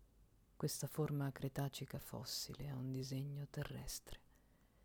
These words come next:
Le sue spirali, formate da rigoni di inchiostro organico,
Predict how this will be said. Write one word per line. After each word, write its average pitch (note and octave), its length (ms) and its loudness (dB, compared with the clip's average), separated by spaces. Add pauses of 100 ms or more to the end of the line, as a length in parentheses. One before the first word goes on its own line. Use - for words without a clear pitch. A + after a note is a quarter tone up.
(340)
Le D3+ 120 6
sue D3+ 300 4
spirali, C3+ 580 2 (680)
formate D#3 520 8
da C#3+ 120 8
rigoni D3 420 6
di C3+ 60 2
inchiostro C3+ 600 4
organico, A#2+ 640 0